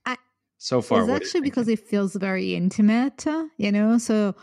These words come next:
Speaker 1: I will be okay with the five, six, uh, friends, of course, that are my closest friend of coming to my place. Uh, but all of the sixteen people that maybe I barely know, you know, the rest, uh,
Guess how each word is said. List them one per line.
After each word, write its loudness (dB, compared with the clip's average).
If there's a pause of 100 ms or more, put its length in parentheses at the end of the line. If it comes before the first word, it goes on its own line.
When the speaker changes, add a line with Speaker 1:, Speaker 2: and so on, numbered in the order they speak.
(280)
Speaker 1:
I -2
will 0
be 0
okay 0
with 2
the 2
five, -6
six, -6
uh, 0
friends, 2
of -2
course, 0
that -4
are -2
my -2
closest -2
friend 4
of -6
coming -2
to -2
my 2
place. -4
Uh, -2
but -6 (480)
all 2
of -2
the 2
sixteen -2
people 0
that -4
maybe 2
I 0
barely 0
know, 4 (200)
you -4
know, 0
the -4
rest, -4
uh, 2